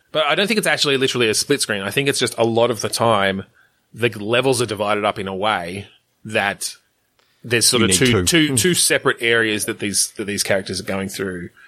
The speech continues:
Speaker 1: these dead bodies
Speaker 2: Mm.
Speaker 1: are going through. Um, yeah. And I like, well, 'cause I also like that sometimes maybe you don't always have two
Speaker 2: Mm.
Speaker 1: in that maybe you get to a point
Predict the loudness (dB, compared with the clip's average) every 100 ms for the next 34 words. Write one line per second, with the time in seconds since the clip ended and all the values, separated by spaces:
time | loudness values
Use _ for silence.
0 | -8 -2 -2 0 0 0 0 0 0 -2
1 | -10 -10 -12 -14 -20 -20 -20 _ -4 -2
2 | -2 -4 -8 -16 _ -6 -2 0 -2 -8
3 | -14 _ _ _ _ _ _ _ -4 0
4 | 2 2 0 -2 -2 0 2 2 2 2
5 | 2 2 0 -4 -4 -6 -2 -2 0 0
6 | 0 -4 -8 -4 -4 -2 0 0 2 2
7 | 2 2 0 0 0 -4 0 0 0 -6
8 | -16 _ _ _ _ _ _ _ _ -2
9 | 0 0 0 -2 -4 -2 0 0 -2 -2
10 | -2 -4 0 0 0 -2 -12